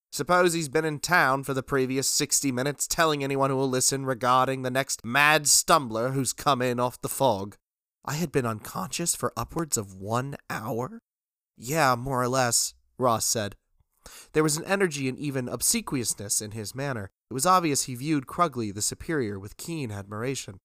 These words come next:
But then, after that, something a little more important happened. "Krug." "Can't tell if he's mad like the others," said Junk. "No offense," said Motley. "Yeah, yeah, yeah, no offense," said Junk. "We've had a lot of strange circumstances over these last few years." "Then he is some sort of a loon,"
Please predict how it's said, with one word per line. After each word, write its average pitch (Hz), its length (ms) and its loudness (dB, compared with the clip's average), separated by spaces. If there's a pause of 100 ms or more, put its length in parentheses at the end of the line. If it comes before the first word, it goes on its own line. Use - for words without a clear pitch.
(440)
But 113 100 -8
then, 151 220 2
after 156 320 0
that, 117 280 -2
something 160 380 -2
a 143 60 -2
little 160 240 2
more 139 280 0
important 127 540 -4
happened. 104 420 -8 (560)
"Krug." 180 260 4
"Can't - 100 6
tell 220 160 4
if 160 60 0
he's 120 180 -4
mad 131 320 4
like 113 160 -2
the 110 120 -2
others," 110 400 -2
said 113 280 -2
Junk. 104 340 -4
"No 156 280 2
offense," 117 440 -2
said - 320 0
Motley. 95 420 -8
"Yeah, 175 120 8
yeah, 139 220 6
yeah, 107 40 4
no 139 160 4
offense," 123 380 0
said 110 240 0
Junk. 98 280 -6 (240)
"We've 139 120 -2
had 202 100 8
a 180 60 4
lot 156 180 8
of 131 80 2
strange 127 380 0
circumstances 120 760 2
over 110 140 -2
these 104 180 -4
last 107 280 0
few 117 120 -6
years." 104 520 -4 (200)
"Then 143 180 4
he 165 200 6
is 190 180 6
some 135 220 4
sort 127 260 6
of 117 60 0
a 117 60 6
loon," 113 420 0